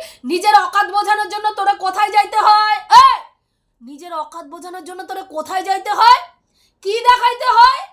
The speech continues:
পায়খানার প্যান দেখাতে হয়, ওইটা হচ্ছে তোর অকাত। ওই পায়খানার প্যান পরিষ্কার করার অকাতটা তোর ছিল, ওইটাই থাকবে। তোর হাজবেন্ড actually তোর ওই বাড়িতে ওই জন্যই রাখছে, বুঝতে পারছিস? ওই বাড়ি ঘর দেখাবি,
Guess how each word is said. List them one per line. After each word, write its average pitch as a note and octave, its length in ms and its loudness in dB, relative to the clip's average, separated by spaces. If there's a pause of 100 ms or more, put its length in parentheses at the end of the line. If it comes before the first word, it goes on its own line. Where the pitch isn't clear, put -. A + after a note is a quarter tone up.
(200)
পায়খানার F4+ 540 -10 (100)
প্যান F4 320 -12
দেখাতে E4 380 -8
হয়, D4 240 -6
ওইটা A4+ 480 0
হচ্ছে B4+ 160 -6
তোর A#4+ 180 -10
অকাত। A#4 640 -4 (220)
ওই D4+ 140 -2
পায়খানার G#4 800 -6
প্যান G#4+ 360 -6
পরিষ্কার A4+ 460 -6
করার A4 360 2
অকাতটা A4 420 -8
তোর A4+ 260 -12
ছিল, G#4 220 -12
ওইটাই A4+ 580 -4
থাকবে। G4 760 -10 (380)
তোর A4+ 240 4
হাজবেন্ড G4 560 -6
actually A4+ 460 -10
তোর A#4 120 -8
ওই A4 220 -2
বাড়িতে A4+ 320 -6
ওই G#4+ 180 -8
জন্যই G#4+ 260 -14
রাখছে, F4+ 360 -12
বুঝতে C#4+ 280 -18
পারছিস? A#4 540 -12 (340)
ওই B3+ 140 -6
বাড়ি C#4+ 380 -4
ঘর G4+ 280 0
দেখাবি, G4+ 480 -2